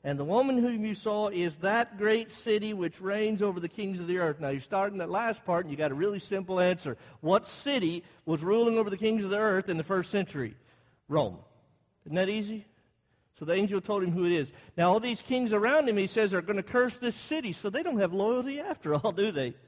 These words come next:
They've only got loyalty in so much as it made them rich. And that's gonna come up in the next chapter. It made them powerful. It kept them in control of their own nations. But loyalty?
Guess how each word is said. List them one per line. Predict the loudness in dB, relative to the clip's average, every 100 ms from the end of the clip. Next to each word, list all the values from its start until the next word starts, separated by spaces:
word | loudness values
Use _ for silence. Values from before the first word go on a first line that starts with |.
| _ _ _ _ _ _ _ _ -4
They've | 2
only | 4 4
got | 2 0
loyalty | 2 0 2 0
in | 0 0 0
so | 0
much | 0 0 0
as | 0
it | 0 2
made | 0 4
them | 4 6
rich. | 2 2 0 -4 -20 _ -12
And | -4
that's | -4 -4
gonna | -8 -4
come | -4
up | -4
in | -4
the |
next | -2 -2 -4
chapter. | -6 -6 -6 -14 -20 -14 -4
It | 0
made | 2 2
them | 0
powerful. | 2 0 2 0 -2 -4
It | -2 -2 0
kept | -2 -2 -2
them | 0 0
in | 2 2 2
control | -2 0 2 2
of | 2
their | 2 2 0
own | -2 0 0 2
nations. | 0 -2 -4 -4 -4 -12 -18 -20 -20 -10
But | -8
loyalty? | -2 0 2 0 0 -2 -2